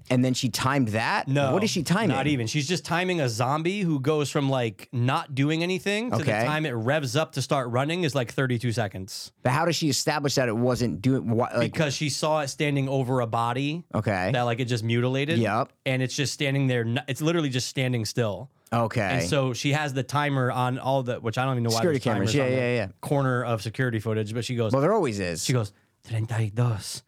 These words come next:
Speaker 1: Yeah.
Speaker 2: She counts it, and I'm like, "So this is the premise?" And then, dude, that goes away for thirty minutes.
Speaker 1: Okay.
Speaker 2: You don't see anything about a timed thing for another thirty minutes
Speaker 1: Okay.
Speaker 2: and, like, "Oh, we have a window to get through these zombies."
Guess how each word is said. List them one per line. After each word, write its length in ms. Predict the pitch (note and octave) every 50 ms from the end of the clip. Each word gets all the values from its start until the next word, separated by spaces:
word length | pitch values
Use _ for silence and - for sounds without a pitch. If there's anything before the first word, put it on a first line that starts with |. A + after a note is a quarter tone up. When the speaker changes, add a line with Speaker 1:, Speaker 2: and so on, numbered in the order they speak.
| _ _ -
Speaker 1:
Yeah. 240 | - F#2+ F#2+ F2
Speaker 2:
She 120 | - - A#2
counts 360 | - - C#3 C3+ C3+ C3+ -
it, 60 | A#2+
and 120 | A2 G#2+ A2
I'm 80 | A#2+ A#2+
like, 300 | A2+ G#2+ F#2+ G2 - _ _
"So 180 | - - - A#2
this 300 | G#2+ G#2 A#2+ B2 - -
is 100 | C#3 B2+
the 100 | B2 B2+
premise?" 420 | - - A#2+ A#2 B2 C#3+ D#3 C#3+ C#3
And 140 | C3+ B2+
then, 120 | B2+ B2+ B2
dude, 220 | A#2+ B2+ A#2+ G#2
that 220 | G#2 A#2+ C3 B2 B2
goes 240 | B2+ C#3 C3+ G#2+
away 240 | B2 A2+ A2+ B2+ A#2+
for 120 | - A#2 G#2
thirty 280 | - B2 A#2 G#2+ G#2+
minutes. 420 | G#2 A2 G2+ F#2 F2+ - - - - _ - -
Speaker 1:
Okay. 160 | E2+ - F#2+
Speaker 2:
You 60 | E2
don't 180 | - E3 D3+ B2+
see 220 | - - D#3 D3
anything 420 | C#3 D#3 E3 D#3+ E3 E3+ E3 E3 D#3
about 300 | C#3 C#3+ C#3+ C#3 A#2+ B2+
a 40 |
timed 460 | A#2 - - - C#3 C#3+ C#3+ C#3+ C3 -
thing 260 | - C3 A#2+ A#2 A2
for 140 | - - A#2
another 240 | A#2 A#2 B2 B2+
thirty 320 | A#2+ - - C3 B2+ B2+ C3
minutes 420 | C3 B2+ B2 B2 A#2+ A#2 - - G#2
Speaker 1:
Okay. 260 | F#2+ G2+ F#2+ F2+ B2
Speaker 2:
and, 100 | C3+ B2
like, 160 | A#2+ A#2 A2+
"Oh, 140 | C#3 C#3 C#3
we 120 | C3+ C3 C3+
have 100 | B2+ A#2+
a 40 |
window 400 | A#2 A2+ A#2+ B2+ B2+ A#2+ B2 A#2+
to 80 | A#2 A2+
get 260 | A2 A2 B2+ A2+ -
through 120 | - B2+ A#2+
these 160 | A#2 A2+ G2+
zombies." 520 | A#2+ A#2 A#2+ A#2+ A#2 C3 C3 C3 B2 -